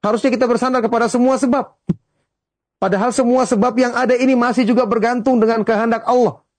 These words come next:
Yang harusnya dengan ini kita berpikir dengan akal sehat, berarti ketergantungan kita, pengharapan kita hanya kita sandarkan kepada Allah. Dengan itu semua beres permasalahan kita.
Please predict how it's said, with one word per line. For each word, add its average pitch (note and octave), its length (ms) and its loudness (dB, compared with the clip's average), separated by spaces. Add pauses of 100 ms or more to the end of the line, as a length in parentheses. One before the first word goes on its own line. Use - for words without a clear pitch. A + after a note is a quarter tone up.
(560)
Yang F#3+ 240 0
harusnya A#3 480 0
dengan F3 240 0
ini A#3 160 2
kita G#3+ 160 0
berpikir F#3 480 0
dengan D#3+ 240 0
akal F3+ 320 -2
sehat, F#3+ 400 -2
berarti C#3+ 480 0 (960)
ketergantungan D3+ 880 0
kita, F#3 320 0
pengharapan D#3+ 720 -2
kita E3 320 -2
hanya D#3 320 0
kita D#3 240 -4
sandarkan D3+ 560 -2
kepada D3 320 -2
Allah. E3 240 2 (320)
Dengan C#3+ 320 0 (160)
itu E3 160 -2
semua E3+ 480 0
beres D3+ 320 0
permasalahan C#3 720 -2
kita. C#3+ 300 -4